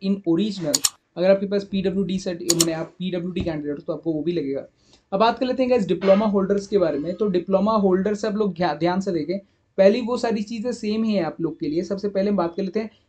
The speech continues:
आप लोग को लगेगा semester wise, देख रहे हैं ना, semester wise हर एक semester का, और आप लोग को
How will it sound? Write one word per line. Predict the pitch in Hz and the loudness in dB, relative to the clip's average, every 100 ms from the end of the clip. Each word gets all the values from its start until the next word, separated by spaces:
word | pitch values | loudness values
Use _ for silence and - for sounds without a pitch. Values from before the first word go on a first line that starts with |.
| - | -4
आप | 190 202 | -4 2
लोग | 226 | 0
को | 247 | 2
लगेगा | 233 214 233 | 0 2 2
semester | 233 196 208 208 262 247 | 0 0 0 0 0 2
wise, | 185 165 208 202 | 4 2 0 -2
देख | 180 202 | -2 0
रहे | 247 | 0
हैं | 220 | -2
ना, | 170 | -4
semester | 151 180 202 202 - 262 262 | -4 -2 0 -2 -4 4 4
wise | 233 165 160 185 185 | 6 2 2 -4 -2
हर | 208 | 0
एक | 240 240 | 0 -2
semester | 208 202 - 214 | -2 -2 -2 -4
का, | 180 180 214 _ _ - | -2 -2 -4 _ _ -2
और | 185 185 214 | 4 6 4
आप | 185 190 220 | 2 0 0
लोग | 220 | -2
को | 214 | -4